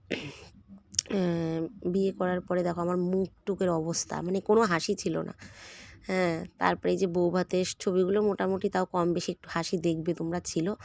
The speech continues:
আর যখন এই যে এসছে কন্যাযাত্রী, সব খাটে বসে ছবি,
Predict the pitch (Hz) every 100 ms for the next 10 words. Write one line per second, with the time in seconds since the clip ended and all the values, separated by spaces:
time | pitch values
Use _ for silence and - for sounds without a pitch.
0 | - - - 156 165 180 180 175 202 214
1 | - 170 - 190 170 165 170 170 190 -
2 | 185 185 190 - 165 180 170 175 190 175
3 | 170 160